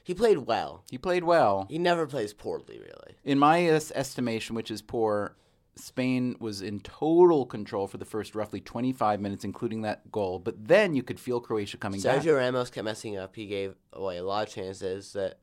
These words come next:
Speaker 1: Croatia should have scored. Then in the forty-fifth minute, Nikola Kalinic scored a beautiful back heel volley to make it one, one one at the half.
Speaker 2: Mm-hmm. And at that point,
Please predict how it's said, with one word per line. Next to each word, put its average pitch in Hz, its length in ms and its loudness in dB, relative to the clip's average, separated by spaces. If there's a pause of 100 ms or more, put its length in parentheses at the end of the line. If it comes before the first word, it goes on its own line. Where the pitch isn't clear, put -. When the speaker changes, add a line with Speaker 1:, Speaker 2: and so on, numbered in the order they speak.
(440)
Speaker 1:
Croatia 110 260 -6
should 117 100 -12
have 110 100 -8
scored. 101 240 -8
Then 101 80 -6
in 101 60 -6
the - 80 -16
forty-fifth 127 400 -6
minute, 104 360 -6 (600)
Nikola 117 480 -2
Kalinic 120 500 -2
scored 113 260 -8
a 90 180 -4 (180)
beautiful 135 400 -4
back 95 320 -6
heel 101 160 -6
volley 92 480 -4 (300)
to 113 120 -8
make 104 220 -2
it 101 200 0
one, 107 320 2 (140)
one 107 300 0
one 98 280 -4
at - 200 -2
the 98 80 -10
half. 87 380 -14
Speaker 2:
Mm-hmm. 95 420 -8 (260)
And 107 320 -4
at 104 140 -6
that 127 240 2
point, 113 340 -6